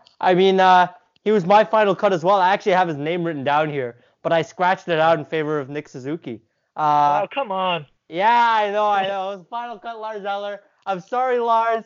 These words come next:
Speaker 1: Uh, definitely love the guy. I mean, uh, just, we got him in for, for Halak, and then we traded him away for a couple seconds. Solid trade there.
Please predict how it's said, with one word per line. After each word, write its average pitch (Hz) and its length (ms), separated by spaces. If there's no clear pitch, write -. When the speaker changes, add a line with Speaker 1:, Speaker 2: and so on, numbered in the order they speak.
Speaker 1:
Uh, 190 460
definitely 247 400
love 226 240
the 208 80
guy. 202 260
I 180 60
mean, 180 320
uh, 165 340
just, 165 220
we 147 140
got 160 200
him 180 120
in 170 200
for, - 260
for 165 120
Halak, 156 500
and 139 100
then 143 60
we 143 100
traded 175 280
him 160 80
away 151 160
for 151 100
a 131 40
couple 160 240
seconds. 127 420
Solid 135 240
trade 139 280
there. 110 220